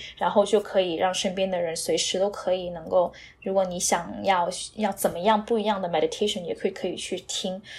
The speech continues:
所以我觉得还是一个 passion point 吧，还是不断地去学习。那至于之后会不会把它变成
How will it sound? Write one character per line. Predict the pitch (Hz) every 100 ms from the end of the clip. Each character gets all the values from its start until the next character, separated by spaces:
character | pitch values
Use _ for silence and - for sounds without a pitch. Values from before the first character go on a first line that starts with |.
| -
所 | 277
以 | 302
我 | 220
觉 | 202
得 | 240
还 | 220
是 | 202 254
一 |
个 | 220
passion | - 220 220 214 214
point | - 185 147
吧， | 87
还 | -
是 | - 202 - _ - _ -
不 | 185
断 | 220 202
地 | 170
去 | - 202
学 | - 156
习。 | 156 - - 151 180 - -
那 | - 208
至 | - 226
于 | 214 196
之 | 190 196
后 | - 208 180
会 | -
不 | 190
会 | 196 196
把 | 123
它 | -
变 | - 185
成 | - 170 165